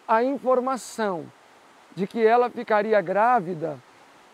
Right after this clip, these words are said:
por concepção divina, ela ficou muito assustada. Uma moça jovem, virgem, e foi ter com sua prima Isabel,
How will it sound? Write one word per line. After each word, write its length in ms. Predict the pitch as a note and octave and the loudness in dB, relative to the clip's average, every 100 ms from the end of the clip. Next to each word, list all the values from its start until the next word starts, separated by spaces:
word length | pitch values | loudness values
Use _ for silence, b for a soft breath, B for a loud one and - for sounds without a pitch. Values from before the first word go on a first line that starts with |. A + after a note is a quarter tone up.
| - | -8
por 180 | A3+ C#4+ | -2 0
concepção 720 | C#4 C4 - A#3+ F#3+ - A3+ | 2 0 2 0 0 -4 -4
divina, 640 | G#3 F3 D3+ C4 C#4 G3+ F3 | -2 -4 -4 -4 -2 -4 -2
ela 260 | A3 A#3+ | 2 2
ficou 400 | A#3 C4 A#3+ B3+ | 0 -2 4 2
muito 380 | C#4 G#3+ G3 G#3+ | 2 -2 -2 0
assustada. 760 | A3 B3+ - - C4 G#3+ D#3 C3+ - - - | -2 -6 -6 0 2 2 -2 -14 -20 -20 -10
Uma 160 | A3 G#3 | -2 0
moça 280 | G3+ F#3+ A3 | 0 0 -2
jovem, 540 | D#3 A#3 B3 F#3 F3+ | 2 4 4 2 -4
virgem, 560 | D#3+ C4+ A3+ E3 F3+ D3 - B B B - | -2 -2 -2 -4 -8 -12 -18 B B B -4
e 120 | A#3+ | 0
foi 240 | B3 B3 | 4 2
ter 200 | G#3+ A#3 | 4 0
com 160 | A#3+ A#3+ | 2 -4
sua 240 | - B3 | 0 -2
prima 360 | A#3+ A3+ A#3+ A#3+ | 0 -2 0 0
Isabel, 580 | G3 B3+ G#3+ A3 G3 | 2 2 4 4 4